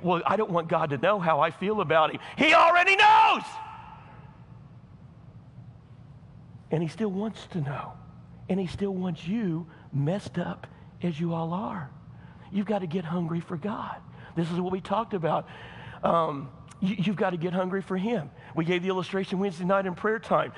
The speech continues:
If you meet Tanner and Andrew and I, we do not lack for desiring to eat. Mark Garrett, one of our church members, he does this every year. He's a school teacher, so you know how y'all have the whole summer off. Uh, anyway, and so,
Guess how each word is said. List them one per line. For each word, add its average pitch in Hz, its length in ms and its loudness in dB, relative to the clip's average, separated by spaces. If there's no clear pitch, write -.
If 151 180 -2
you 170 60 0
meet 175 280 0
Tanner 185 380 2
and 165 100 0
Andrew 202 400 0
and 170 100 2
I, 170 280 6
we 180 200 0
do 208 120 0
not 180 260 4
lack 185 500 2
for 180 580 4
desiring 156 580 2
to - 220 -4
eat. 247 280 -4
Mark 208 320 4
Garrett, 208 400 2
one 196 140 2
of 180 80 2
our 190 100 6
church 185 280 0
members, 185 460 2
he 185 100 -2
does 180 180 2
this 165 140 -2
every 185 240 2
year. 185 140 2
He's 180 120 -4
a 175 60 -2
school 196 240 -2
teacher, 180 440 -2
so 160 300 0
you 170 100 0
know 156 140 4
how 151 120 4
y'all 156 260 4
have 143 160 2
the 131 80 -2
whole 147 140 0
summer 143 320 -2
off. 139 140 2
Uh, 190 180 8
anyway, 226 440 6
and 202 200 2
so, 202 300 4